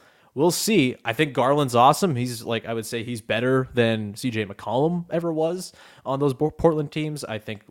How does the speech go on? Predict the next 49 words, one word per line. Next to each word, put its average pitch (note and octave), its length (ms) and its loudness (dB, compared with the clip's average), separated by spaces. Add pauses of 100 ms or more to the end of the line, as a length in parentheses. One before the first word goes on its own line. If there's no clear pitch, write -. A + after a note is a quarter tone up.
(260)
Mitchell A#2+ 520 2
is G#2+ 260 -4
less A2 420 -4
of A2+ 140 -2
the A#2+ 80 -6
<laughs> - 100 -14
player C3 340 4
that A2+ 320 0
Damian A2 320 -2
Lillard G3+ 280 2
used F#3+ 180 -2
to F3 60 -2
be, E3+ 160 6
but B2 280 4 (200)
those D3+ 220 0
guys D#3 280 4
are D3+ 140 2
pretty C3+ 280 -6
comparable B2 520 -2
as, - 180 -6
as A2+ 100 -12
far G#2+ 200 -2
as, G#2 80 -4
like, G2+ 120 -6
overall G#2+ 460 -2
ability A2+ 420 -6
and G#2 260 -10
playoff G#2+ 360 -6
chops G#2+ 320 -4
and A#2 60 -4
all G#2 100 -2
that G#2 140 -6
stuff. G#2+ 320 -4 (380)
Um, G#2 420 -4
but B2+ 100 0
I D#3 80 6
do E3+ 140 4
really F#3 200 6
wonder E3+ 320 4
about G#2+ 280 -2
that, A2 220 -2
that A#2 180 -2
wing A#2+ 200 -6
defense B2 380 -4
spot, G2 420 -4
and G#2+ 180 -10
does A2 120 -6
it A2+ 120 -6
overextend C3 960 0